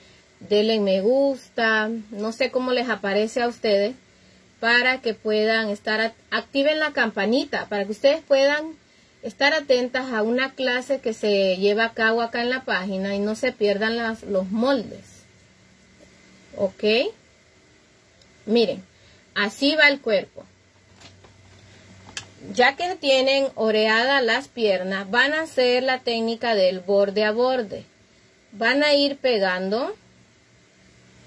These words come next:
justo, miren, un, un lado contra el otro. Un lado contra el otro.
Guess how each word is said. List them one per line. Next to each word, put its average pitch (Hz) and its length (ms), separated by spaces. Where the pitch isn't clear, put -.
justo, 311 600
miren, 240 360
un, 320 600
un 269 260
lado 247 460
contra 208 520
el 220 140
otro. 226 360
Un 190 200
lado 254 440
contra 247 440
el 214 100
otro. 151 380